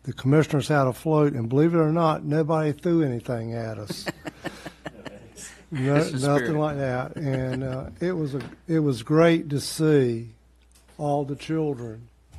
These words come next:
Speaker 1: both adult children and little children, as we went by, and candy was being dispersed. And it really gave me a nostalgic look back at how community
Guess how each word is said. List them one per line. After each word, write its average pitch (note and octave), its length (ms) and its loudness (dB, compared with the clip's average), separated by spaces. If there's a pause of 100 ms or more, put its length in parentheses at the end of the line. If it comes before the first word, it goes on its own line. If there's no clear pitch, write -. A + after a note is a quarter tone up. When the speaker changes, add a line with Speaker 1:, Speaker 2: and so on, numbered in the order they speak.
(320)
Speaker 1:
both C3+ 360 -6
adult C3+ 480 -4
children C#3+ 580 0
and C#3 400 -2
little C#3+ 220 2
children, B2 520 -6
as A#2+ 200 -10
we A#2+ 160 -6
went C3 320 -8
by, B2+ 500 -2
and A2 180 -8 (600)
candy C#3 480 2
was B2 160 -4
being C3 340 -2
dispersed. B2+ 880 -6 (720)
And B2 160 -6
it B2 80 -8
really E3+ 340 -2
gave D#3 320 2
me C#3+ 540 0
a B2 320 -6 (840)
nostalgic D3+ 920 -2
look D3 260 2
back C3+ 520 0
at C#3 100 -10
how C3 400 -6
community C3+ 720 -2